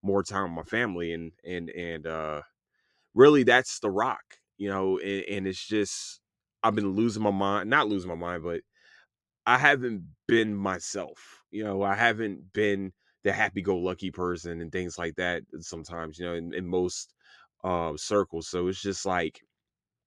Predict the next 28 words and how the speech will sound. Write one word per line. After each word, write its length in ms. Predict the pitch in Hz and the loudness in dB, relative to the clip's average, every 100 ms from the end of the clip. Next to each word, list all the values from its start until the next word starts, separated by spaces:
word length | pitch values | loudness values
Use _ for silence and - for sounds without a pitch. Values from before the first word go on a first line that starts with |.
| _ _ _ _ _ - - _ - - | _ _ _ _ _ -20 -20 _ -18 2
and 80 | 190 | 4
also 320 | 180 127 117 | 6 6 4
other 380 | 104 113 104 95 | 4 4 6 4
extenuating 680 | 95 95 - 101 92 90 85 | 2 -6 -4 -4 -2 -6 -6
circumstances 840 | - 95 87 - 90 82 90 80 | -4 -4 -4 -8 -10 -10 -10 -10
of 100 | 80 | -6
why 380 | 90 87 82 78 _ - - _ - | -2 0 0 -4 _ -20 -20 _ 0
that, 240 | 92 85 - | 0 -2 -4
that 300 | 95 92 90 _ _ _ - | 0 0 -2 _ _ _ -14
matter, 640 | 101 95 95 92 87 92 | -6 0 0 0 0 -2
me 320 | - 98 92 82 | -2 -2 -2 -2
getting 320 | 98 87 80 - 92 80 - | -2 -4 -10 -14 -14 -14 -6
angrier 840 | 101 98 92 85 95 85 87 87 82 | -2 -2 -4 -4 -2 0 2 2 0
or 320 | 82 82 80 _ - _ | 0 -2 -4 _ -20 _
me 220 | 95 92 | -4 -4
sad 500 | 87 - 92 92 98 | -4 -6 -6 -4 -2
or 100 | 95 | -2
things 280 | 90 98 87 | -2 -4 -2
like 140 | 92 90 | -2 -2
that. 200 | 90 85 | -2 -2
You 80 | |
know, 140 | 101 101 | 0 0
it's 140 | 101 | 0
just, 340 | 101 92 - - _ - - - - _ _ _ _ - | -4 -10 -10 -14 _ -20 -20 -20 -20 _ _ _ _ 4
it, 100 | 143 | 6
it's 160 | 156 147 | 6 6
been 120 | 190 | 6
hard. 500 | 170 131 120 87 - | 4 4 2 2 -4